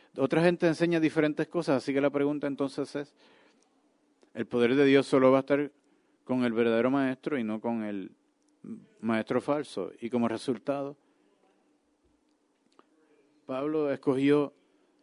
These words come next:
no utilizar su intelecto o su habilidad de persuadir, sino lo que dice en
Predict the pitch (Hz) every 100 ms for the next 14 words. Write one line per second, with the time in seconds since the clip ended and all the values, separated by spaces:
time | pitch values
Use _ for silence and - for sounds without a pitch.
0 | _ 123 135 139 147 135 123 139 123 135
1 | 123 - 117 117 131 - 127 117 110 107
2 | 104 98 - 110 107 104 101 110 120 117
3 | 117 - 113 110 123 - 113 104 101 98
4 | _ _ _ _ _ _ _ _ _ _
5 | _ _ 113 117 107 104 139 135